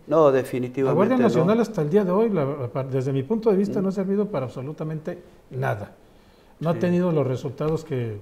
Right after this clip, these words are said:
Speaker 2: nos prometieron que íbamos a tener. Y bueno, pues no es que, no es, no es más que de, más de lo mismo, pero con un diferente discurso.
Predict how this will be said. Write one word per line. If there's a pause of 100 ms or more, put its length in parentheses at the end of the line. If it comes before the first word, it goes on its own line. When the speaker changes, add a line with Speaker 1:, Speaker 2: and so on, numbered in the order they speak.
Speaker 2:
nos
prometieron
que
íbamos
a
tener. (720)
Y
bueno,
pues
no
es
que,
no
es, (100)
no
es
más
que
de,
más
de
lo
mismo,
pero
con
un
diferente
discurso.